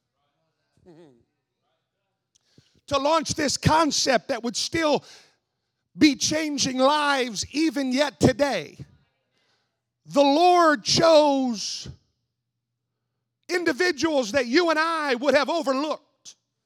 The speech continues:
and would have never even considered or given a second glance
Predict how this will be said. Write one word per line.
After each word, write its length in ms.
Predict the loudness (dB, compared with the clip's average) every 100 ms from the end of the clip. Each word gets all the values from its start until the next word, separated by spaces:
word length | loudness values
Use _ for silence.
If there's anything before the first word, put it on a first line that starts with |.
| _ _ _ _ _ _ _ _ _
and 200 | -8 -2
would 100 | -2
have 140 | -2
never 340 | -4 -4 -4 -4
even 440 | -4 -4 -4 -8
considered 1040 | -8 -10 -8 -8 -8 -4 -4 -2 -4 -8 -18 _ _ _ _ _
or 140 | 0
given 320 | 0 -4 -8
a 60 | -8
second 520 | -8 -8 -8 -10 -14
glance 1000 | -8 -6 -6 -10 -18 -18 -18 -18 -20 -20